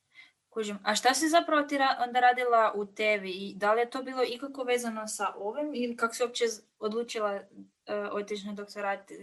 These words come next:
vezano za, za ovaj tri D printing takvih stvari?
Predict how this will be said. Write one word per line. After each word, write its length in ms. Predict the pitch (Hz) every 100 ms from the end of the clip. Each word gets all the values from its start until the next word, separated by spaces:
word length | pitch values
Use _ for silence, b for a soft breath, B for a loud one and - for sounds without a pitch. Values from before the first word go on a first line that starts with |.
| 196
vezano 500 | 196 196 196 190 190
za, 240 | 190 180 180 _ _ _ _ 190
za 260 | 190 185
ovaj 380 | 185 185 185 185
tri 180 | 202 196
D 140 | 190
printing 460 | 196 196 190 185 175
takvih 340 | 190 185 190
stvari? 460 | - 185 170 -